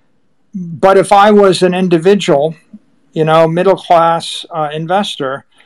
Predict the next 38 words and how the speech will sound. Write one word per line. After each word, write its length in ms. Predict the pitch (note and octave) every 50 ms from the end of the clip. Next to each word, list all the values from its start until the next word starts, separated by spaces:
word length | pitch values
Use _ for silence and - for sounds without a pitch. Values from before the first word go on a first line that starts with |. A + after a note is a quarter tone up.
| _ _ _ -
I 160 | - E3 F3
would 140 | F#3+ F#3+ E3+
have 180 | F#3 F#3 F3 -
to 80 | E3
buy 240 | D3 E3 E3 E3 E3
a 80 | D3+ D3+
share 480 | - - - - F3+ E3+ E3+ E3+ E3
in 80 | D#3+ D3+
a 80 | C#3+
reit, 520 | C#3 C#3+ D#3+ F#3 F#3 D#3+ - - - - - _
and 160 | F3 D#3+ D#3+
I 100 | D#3+ D#3+
would 140 | D#3+ D#3 D3
be 140 | D#3+ D#3
a 40 | C#3+
security 600 | - - - E3 - - G3+ G3+ G3 F#3 D#3+ D3+
holder, 420 | C3+ C3+ D3+ D3 D3 C#3 D3 C#3 C#3
and 160 | C#3+ C#3+ C#3+
maybe 240 | D3+ D#3+ D#3+ D#3+ D#3
they 120 | D#3 D#3
sell 260 | - - E3+ D3+ D3+
a 40 | D3+
thousand 500 | - - E3 D3+ D3+ D#3 D3+ D3+ D3 C#3
shares, 480 | - - - D#3 D3 C#3+ D3 D3+ D3 -
and 100 | D#3 D#3
I 120 | D3 D3+
own 240 | D#3 D#3+ E3 D#3+ D#3
one 220 | D#3 D3 D3 D3 D3
one-thousandth 640 | C#3+ C#3+ C#3+ C#3 - F#3+ G#3 A3 G#3 - E3 D3
of 60 | C#3 C3+
the 80 | C#3+
building. 440 | C3 D3 C#3 C#3 C3+ C#3 C3 C3 B2 _ _ _ _ _ _ _ _ _ _ - -
And 120 | F3 E3+
I 140 | E3+ E3+ F3
have 380 | E3 F#3 A#3 A#3 A3+ A3 G#3
this 260 | F3 G3 F#3+ E3+ - -
limited 560 | E3 E3 F#3 G3 G3+ G#3 G3 F3 E3 D#3 -
partnership 800 | - - G#3 G#3 G3+ - D3+ D3 C#3 - - - D3+ C#3+ _